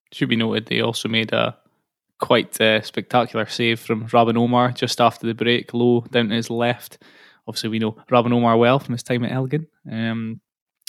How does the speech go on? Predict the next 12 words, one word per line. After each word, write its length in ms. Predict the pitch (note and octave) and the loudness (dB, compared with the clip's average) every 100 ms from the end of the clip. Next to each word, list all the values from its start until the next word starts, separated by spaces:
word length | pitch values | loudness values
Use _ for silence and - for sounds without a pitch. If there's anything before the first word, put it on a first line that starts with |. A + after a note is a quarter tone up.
| - | -12
so 140 | - - | -4 2
Callum 280 | F#3+ G#3 C#3+ | 6 6 6
Hendry, 360 | C3+ A2+ G#2+ - | 4 2 -4 -4
we, 140 | A2 F#2+ | -4 -4
we 100 | A#2+ | -4
discussed 360 | A#2 - B2 - | -4 0 0 -2
the 40 | |
fact 240 | - A2 - | 0 0 0
that 60 | |
he's 160 | D2+ A2+ | -4 -4
the 100 | G#2+ | -6
only, 320 | A2+ G#2+ G#2+ | -4 -6 -8